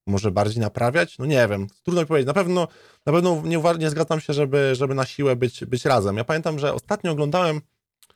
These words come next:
na Netflixie jakiś serial, kurczę, o, o osobach z spektrum autyzmu, które, e, są razem ze sobą, ponieważ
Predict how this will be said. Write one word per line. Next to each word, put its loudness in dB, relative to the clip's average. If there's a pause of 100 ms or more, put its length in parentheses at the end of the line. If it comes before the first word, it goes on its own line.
(260)
na 0
Netflixie -4
jakiś -8
serial, -2
kurczę, -4
o, 2 (600)
o 0
osobach 0
z -20
spektrum -4
autyzmu, -2
które, 0 (580)
e, 2
są 0
razem 0
ze -4
sobą, -2 (720)
ponieważ 0